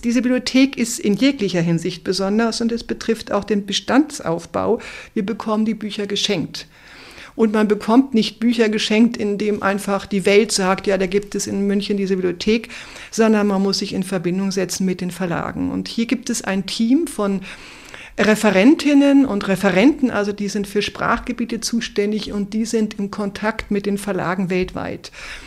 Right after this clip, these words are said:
Wir wissen nicht genau, wie viele, aber wir schätzen, es sind etwa eintausend Verlage,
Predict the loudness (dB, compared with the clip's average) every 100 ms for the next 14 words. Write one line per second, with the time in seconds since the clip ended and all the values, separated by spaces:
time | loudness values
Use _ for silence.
0 | 0 4 4 6 4 6 4 4 2 0
1 | 0 2 4 4 4 4 4 2 -2 -2
2 | -4 -4 -4 -4 -6 -6 -4 -2 -2 -2
3 | -2 -4 -4 -2 0 0 2 2